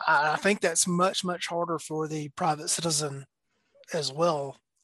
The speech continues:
than it is for, say, somebody coming from a military or law enforcement background, because there's just something about,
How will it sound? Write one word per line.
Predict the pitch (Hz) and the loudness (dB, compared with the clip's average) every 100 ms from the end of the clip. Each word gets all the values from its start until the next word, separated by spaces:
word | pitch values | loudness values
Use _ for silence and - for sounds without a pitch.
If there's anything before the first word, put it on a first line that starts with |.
| _ _ _ _ | _ _ _ _
than | 180 160 147 | -6 -4 -2
it | 143 | -2
is | 151 143 | 0 2
for, | - 143 139 131 135 | 0 -2 -8 -8 -6
say, | - | -4
somebody | 143 156 143 135 | 0 0 -2 -8
coming | - 143 | -8 -10
from | 139 143 | -10 -12
a | 135 | -12
military | 135 143 - 143 | -10 -10 -10 -10
or | 139 | -8
law | 143 156 | -6 -6
enforcement | 143 147 - 147 | -8 -10 -10 -8
background, | 143 139 147 147 147 | -8 -8 -8 -8 -8
because | - 165 | -4 -4
there's | 190 | -2
just | 233 - | 2 4
something | 202 170 | 2 0
about, | 156 185 170 | 0 2 2